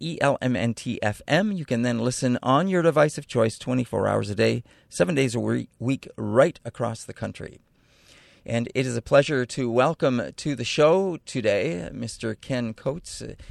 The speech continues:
he is with the Macdonald Laurier Institute. He's a senior fellow, uh, there, and, uh, we're here to talk with, uh, uh, Ken about, uh, a paper,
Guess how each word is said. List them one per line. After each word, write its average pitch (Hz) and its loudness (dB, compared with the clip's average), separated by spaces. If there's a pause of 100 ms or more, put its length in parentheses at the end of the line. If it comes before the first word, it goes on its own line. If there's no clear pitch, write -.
(100)
he 127 -4
is 110 -8
with 117 -6
the 113 -6
Macdonald 110 -2
Laurier 113 0
Institute. 139 -6 (440)
He's 135 -2
a 131 4
senior 160 0
fellow, 190 6 (280)
uh, 98 -2
there, 98 0
and, 101 -6
uh, 107 -2
we're 104 -4
here 117 -4
to 107 -6
talk 143 -2
with, - -6
uh, 113 -2 (380)
uh, - -8 (260)
Ken 139 0
about, 147 2
uh, 143 6
a 107 0
paper, 180 2